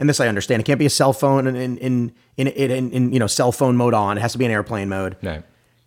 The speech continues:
Speaker 1: And, um, you can't be talking or having any kind of distraction in terms of, like, a conversation, which I can understand. It's safety, right?
Speaker 2: If
Speaker 1: Like,
Speaker 2: they ever allow talking, that's, that I s-,
Speaker 1: Oh my
Speaker 2: I
Speaker 1: God.
Speaker 2: never fly ever again.
Speaker 1: Okay, hello,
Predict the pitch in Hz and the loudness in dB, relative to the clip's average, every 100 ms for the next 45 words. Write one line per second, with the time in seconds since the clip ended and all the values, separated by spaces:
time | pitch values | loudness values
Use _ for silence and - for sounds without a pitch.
0 | _ 117 110 104 104 104 101 98 131 147 | _ -4 -2 -2 -2 -2 -4 -6 -2 0
1 | 120 117 - 127 113 - 117 104 113 110 | 2 0 0 2 2 2 0 2 0 0
2 | 107 110 120 107 101 - 120 107 - 107 | -2 -2 -2 -2 -4 -4 0 2 0 -4
3 | 101 110 104 104 101 - 104 104 - 104 | -2 -4 -2 -4 -2 0 0 0 0 0
4 | 156 156 180 202 196 220 113 - 180 - | 0 -2 0 0 0 -2 -2 0 -2 -2
5 | 90 101 107 135 139 120 165 123 139 113 | -4 -2 0 2 2 0 0 0 0 2
6 | 98 87 - 92 - 85 85 90 - - | 0 -2 -2 -2 -2 -6 -6 -6 -8 -10
7 | - 82 - 85 80 - 143 143 104 92 | -6 -6 -4 -4 -2 0 2 2 0 -2
8 | 95 107 104 101 92 85 - 90 80 78 | -2 -2 0 -2 -2 -4 -4 -4 -2 -4
9 | 78 76 80 82 - - _ _ - 143 | -8 -10 -12 -16 -20 -20 _ _ -4 -2
10 | - 202 202 180 | 0 2 2 0